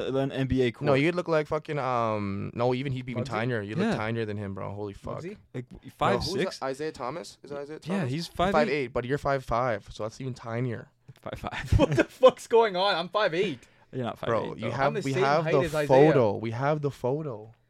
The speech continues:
Speaker 1: You're five six, dude.
Speaker 2: Five six, yeah,
Speaker 1: He's
Speaker 2: five six,
Speaker 1: five six.
Speaker 3: Same height as Isaiah.
Speaker 1: If you spike your hair up, maybe.
Speaker 2: Okay, like, we'll find the ruler. We'll do it again.
Speaker 3: That's
Speaker 2: We'll do it
Speaker 3: crazy
Speaker 2: again
Speaker 3: how
Speaker 2: today.
Speaker 3: Isaiah Thomas looks like that on the
Speaker 1: But,
Speaker 3: court.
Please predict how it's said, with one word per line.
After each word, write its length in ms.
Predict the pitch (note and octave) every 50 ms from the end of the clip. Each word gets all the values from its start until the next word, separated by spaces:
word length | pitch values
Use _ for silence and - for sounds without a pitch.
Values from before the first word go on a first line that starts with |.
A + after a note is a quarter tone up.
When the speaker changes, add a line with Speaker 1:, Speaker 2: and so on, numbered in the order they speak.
| _ - -
Speaker 1:
You're 120 | B2 G2+ -
five 300 | - A#2 C#3 E3 E3 -
six, 320 | - F#2 A2+ A#2 - -
dude. 100 | - -
Speaker 2:
Five 180 | B2+ B2+ C3 B2
six, 220 | - A2 G2 -
yeah, 100 | A2 G2
Speaker 1:
He's 80 | G2+ A2
Speaker 2:
five 160 | - G#2 G#2
six, 160 | - - A#2+
Speaker 1:
five 160 | D3+ D3+ C#3+ -
six. 80 | -
Speaker 3:
Same 160 | - E3 F3
height 160 | E3+ E3+ E3+ E3+
as 60 | D#3+
Isaiah. 500 | D3+ C3 A#2+ C3+ E3 E3+ B2+ G2+ G2+ A#2 _ _ _ _ _ _ _ _ _ _ _ _ _ _ _ _ _ _ _ _ _ _ -
Speaker 1:
If 140 | - - - B2+
you 40 |
spike 300 | B2 - - B2+ C3 B2+
your 100 | - A2
hair 200 | G2 G2+ A2+ C3
up, 180 | A2 G2+ F#2+ F2
maybe. 320 | G#2+ A2 A2 A#2 C3+ C#3+ C3 - - - - - - - _ _ _ _ -
Speaker 2:
Okay, 200 | - F2 B1+ G#1 G1+ G#1
like, 120 | B1 B1+ -
we'll 160 | - G#2+ G#2
find 260 | - - A#2 G#2+ G2
the 60 | G2+ F2+
ruler. 300 | F2+ F#2 F#2 F#2 F2 G2
We'll 100 | A2 A2+
do 120 | A#2+ A2+
it 60 | G#2
again. 220 | F#2+ E2 D#2 C#2+ C#2+
Speaker 3:
That's 160 | C#2+ D2+ -
Speaker 2:
We'll 160 | C#3 B2+ C3
do 120 | C3+ C#3
it 20 | C#3
Speaker 3:
crazy 60 | C3+
Speaker 2:
again 120 | A#2+ A2 -
Speaker 3:
how 120 | D3+ D3
Speaker 2:
today. 100 | C#3+ C3
Speaker 3:
Isaiah 220 | - B2+ C3 C#3 C3+
Thomas 360 | - B2 A#2+ B2+ C#3 C3 -
looks 160 | B2+ A#2+ -
like 140 | B2 A2+ G#2+
that 320 | A2+ A#2+ A#2+ G#2 - -
on 100 | - A#2
the 60 | A#2+
Speaker 1:
But, 60 | C3+ -
Speaker 3:
court. 160 | - B2